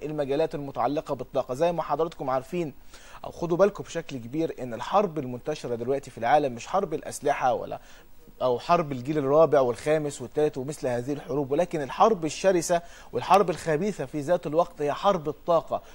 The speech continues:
كل دول العالم بتتصارع حاليًا لتوفير المصادر المتعددة للطاقة، وتحديدًا الطاقة الكهربائية وغيرها من هذه الأنواع. مصرنا الحبيبة مدركة قيمة هذه التحديات أو قيمة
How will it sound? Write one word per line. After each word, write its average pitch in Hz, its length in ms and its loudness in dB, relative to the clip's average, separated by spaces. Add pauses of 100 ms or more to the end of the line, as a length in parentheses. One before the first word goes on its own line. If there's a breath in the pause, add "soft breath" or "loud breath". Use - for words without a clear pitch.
(140 loud breath)
كل 233 240 4
دول 202 240 4
العالم 180 500 4
بتتصارع 165 720 6
حاليًا 160 520 2
لتوفير 151 640 -2 (260 loud breath)
المصادر 156 760 0
المتعددة 151 760 0
للطاقة، 170 760 4 (200 loud breath)
وتحديدًا 156 480 0
الطاقة 160 280 -4
الكهربائية 143 560 0
وغيرها 196 460 6
من 170 140 -2
هذه 151 400 0
الأنواع. 131 720 0 (300 loud breath)
مصرنا 196 420 2
الحبيبة 190 460 4
مدركة 170 440 0
قيمة 226 360 -4
هذه 147 260 0
التحديات 147 680 0
أو 135 60 -2 (140)
قيمة 208 240 -2